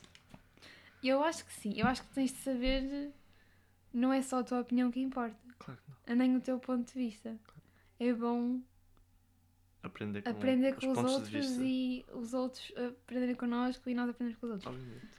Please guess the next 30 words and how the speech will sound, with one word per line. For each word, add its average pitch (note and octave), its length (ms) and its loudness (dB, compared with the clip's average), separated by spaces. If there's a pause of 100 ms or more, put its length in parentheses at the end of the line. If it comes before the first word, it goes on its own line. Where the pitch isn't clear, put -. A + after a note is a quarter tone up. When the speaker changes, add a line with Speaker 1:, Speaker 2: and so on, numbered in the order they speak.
Speaker 1:
Acho A3 140 -2
Speaker 2:
Sou B2 120 4
Speaker 1:
que C#3+ 60 4
isso C#3+ 100 6
é - 40 6
Speaker 2:
teimoso, - 160 6
Speaker 1:
muito A#3+ 160 2
Speaker 2:
mas - 140 2
não - 100 0
sou B3+ 160 -4
Speaker 1:
importante. G#3+ 200 -6
Speaker 2:
assim A2+ 140 -12
tanto, A2 380 -16
acho - 200 -16
eu. - 400 -14
Speaker 1:
Exato. G#3 200 -6 (380)
Não G4 100 2
sei, A3+ 180 -2
mas A#3+ 140 2
as C#4+ 120 0
pessoas D#4 280 -2
que - 80 -14
também C#4 500 2 (520)
impingem B3+ 720 4
a, A#3 1040 -2
Speaker 2:
Opinião. - 300 -4
Speaker 1:
a - 20 -4
cena A#3+ 400 0
delas A#3 460 -2
é, A3 320 0